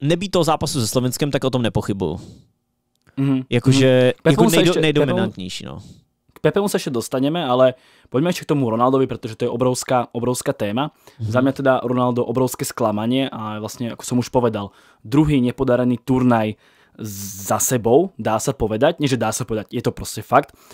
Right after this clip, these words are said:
Speaker 2: A za mňa asi čas na to, aby sa nejako prehodnotila jeho pozícia v reprezentácii. Neviem, ako sa on zachová k, k tomu, alebo ako sa k tomu postaví. Luky, mal by podľa teba Ronaldo skončiť reprezentačnú kariéru?
Speaker 1: Eh,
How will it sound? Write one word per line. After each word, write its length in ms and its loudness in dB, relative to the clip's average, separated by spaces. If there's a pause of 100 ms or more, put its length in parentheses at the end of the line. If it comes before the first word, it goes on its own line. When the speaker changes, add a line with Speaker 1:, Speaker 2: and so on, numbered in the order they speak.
(120)
Speaker 2:
A 80 -10
za 160 4
mňa 240 4
asi 240 -6
čas 240 -2
na 80 2
to, 160 -4
aby 160 -6
sa 160 -6 (240)
nejako 240 -4
prehodnotila 640 -4
jeho 160 -4
pozícia 480 -4
v 160 -6
reprezentácii. 760 -8 (540)
Neviem, 160 0
ako 240 -8
sa 240 0
on 320 2
zachová 560 -2
k, 80 -18 (320)
k 100 -20
tomu, 380 0
alebo 160 0
ako 160 -6
sa 80 -12
k 80 -2
tomu 160 2
postaví. 560 -2 (640)
Luky, 240 0
mal 160 8
by 80 -2
podľa 240 -2
teba 160 2
Ronaldo 320 2
skončiť 480 -8
reprezentačnú 480 -8
kariéru? 400 -8 (1120)
Speaker 1:
Eh, 580 2